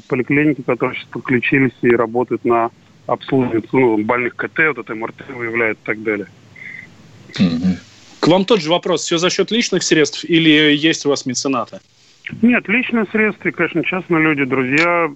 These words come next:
Speaker 1: коллеги, все, кто может помогать, э, там, из других отраслей. Понемногу отовсюду, по чуть-чуть, вот,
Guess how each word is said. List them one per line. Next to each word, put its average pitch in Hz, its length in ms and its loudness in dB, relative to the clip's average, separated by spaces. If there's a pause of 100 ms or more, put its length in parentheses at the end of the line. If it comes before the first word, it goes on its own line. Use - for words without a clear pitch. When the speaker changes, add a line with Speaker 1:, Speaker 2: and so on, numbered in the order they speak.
Speaker 1:
коллеги, 139 600 -2 (280)
все, 151 140 -2
кто - 180 -4
может 131 300 2
помогать, 123 540 0 (120)
э, 113 560 -2 (440)
там, 113 220 2
из 120 180 2
других 135 340 0
отраслей. 123 680 -4 (520)
Понемногу 175 420 2
отовсюду, 170 460 -4
по - 100 -20
чуть-чуть, 165 460 -2
вот, 123 180 2